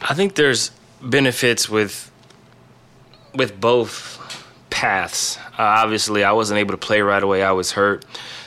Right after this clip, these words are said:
So I had an interesting development, you know, having to go through rehab, having to sit behind the bench, you know, in a suit on and, and kinda watch as the season unfolded,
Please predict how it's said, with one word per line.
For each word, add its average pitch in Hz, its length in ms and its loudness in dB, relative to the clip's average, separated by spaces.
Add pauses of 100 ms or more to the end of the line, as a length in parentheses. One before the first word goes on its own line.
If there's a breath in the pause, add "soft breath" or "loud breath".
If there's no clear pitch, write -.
So 107 240 0
I 104 140 2
had 101 180 -2
an 98 80 -2
interesting 98 880 -4 (1080)
development, 95 720 -2 (260)
you 95 120 -14
know, 90 80 -8
having 95 300 -2
to 95 60 -2
go 95 160 0
through 90 200 -4
rehab, 92 560 -2 (640 loud breath)
having 98 340 -2
to 87 400 -4
sit - 280 0
behind 98 360 0
the 95 60 -2
bench, 92 640 -2
you 101 100 -8
know, 90 100 -4
in 98 120 -2
a 95 40 -2
suit 98 260 -2
on 95 240 0
and, 87 380 -6
and 85 160 -10
kinda 92 260 -2
watch 90 640 0 (500 loud breath)
as 104 200 -2
the 98 80 -4
season 101 360 -2
unfolded, 95 680 -4